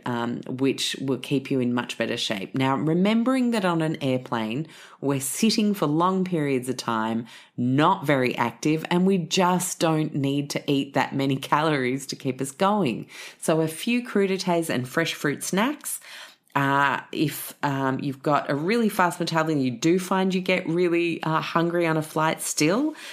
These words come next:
something like beef jerky is a fantastic thing to bring. Again, most countries won't let you bring that into them, but you can eat it on the flight. A couple of boiled eggs is a really great strategy as well.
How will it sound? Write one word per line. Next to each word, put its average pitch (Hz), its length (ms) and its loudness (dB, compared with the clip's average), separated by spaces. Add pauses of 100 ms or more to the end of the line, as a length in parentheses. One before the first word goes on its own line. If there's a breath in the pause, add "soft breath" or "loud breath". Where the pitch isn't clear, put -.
(120 loud breath)
something 190 340 2
like 151 260 2
beef 151 240 4
jerky 190 480 2
is 120 140 0
a - 20 -2
fantastic 147 760 -2
thing 170 180 0
to 165 120 0
bring. 185 320 0
Again, 156 500 0
most 147 300 0
countries 139 420 0
won't 131 220 0
let 117 140 -4
you 135 100 0
bring 131 240 -2
that 123 260 -4
into 294 380 0
them, 131 400 2 (400 loud breath)
but - 100 -2
you 156 140 0
can 139 340 0
eat 131 160 2
it 131 140 -2
on 120 200 0
the 123 60 0
flight. 117 600 -4 (280 loud breath)
A - 60 -20
couple 175 260 2
of 147 100 2
boiled 131 320 2
eggs 240 420 2
is 180 200 0
a 175 60 4
really 180 240 2
great 180 320 2
strategy 180 680 0
as 131 160 -2
well. 185 460 0